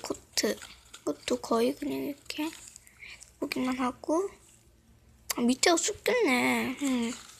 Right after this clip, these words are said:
밑에 뭐 스타킹 그런 것도 그려야 되겠네. 자, 그리고 아홉 번째.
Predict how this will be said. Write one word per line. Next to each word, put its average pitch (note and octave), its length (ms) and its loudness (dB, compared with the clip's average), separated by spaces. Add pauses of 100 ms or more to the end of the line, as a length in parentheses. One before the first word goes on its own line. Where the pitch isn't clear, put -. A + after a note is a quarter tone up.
(800)
밑에 C#4 220 -2
뭐 B3+ 100 4
스타킹 E4 520 2
그런 D#4 180 0
것도 - 240 -4
그려야 C#4 280 0
되겠네. C#4 1120 -4
자, C4+ 120 0
그리고 B3+ 300 2
아홉 D#4 260 6
번째. - 540 -2